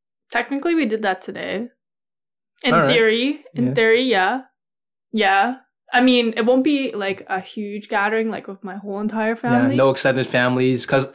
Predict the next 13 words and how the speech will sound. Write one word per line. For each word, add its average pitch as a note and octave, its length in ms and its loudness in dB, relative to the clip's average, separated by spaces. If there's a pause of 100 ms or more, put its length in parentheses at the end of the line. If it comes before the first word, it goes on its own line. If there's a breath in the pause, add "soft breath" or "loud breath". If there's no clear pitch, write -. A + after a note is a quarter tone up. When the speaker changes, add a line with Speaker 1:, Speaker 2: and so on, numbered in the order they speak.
(340 loud breath)
Speaker 2:
last C#3 420 2
year, G#2+ 400 -4 (1000)
your C#3 180 2
family B2+ 300 2
had A#2 80 2
a A2+ 60 0
big B2 480 -2 (180)
gathering A2 520 -6 (260)
for A2 300 -4
Chinese A2 400 -2
New A#2 80 -2
Year. A2 280 -8 (760)
Speaker 1:
Mm-hmm. A3+ 300 0